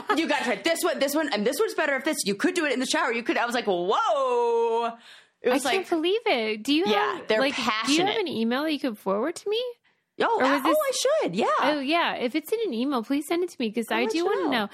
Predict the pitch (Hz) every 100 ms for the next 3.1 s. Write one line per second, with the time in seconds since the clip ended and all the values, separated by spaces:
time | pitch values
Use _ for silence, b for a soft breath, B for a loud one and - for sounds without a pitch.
0 | B B - 277 294 277 269 311 381 453
1 | 440 427 339 - - 226 254 285 277 294
2 | 294 294 294 294 302 311 302 262 240 -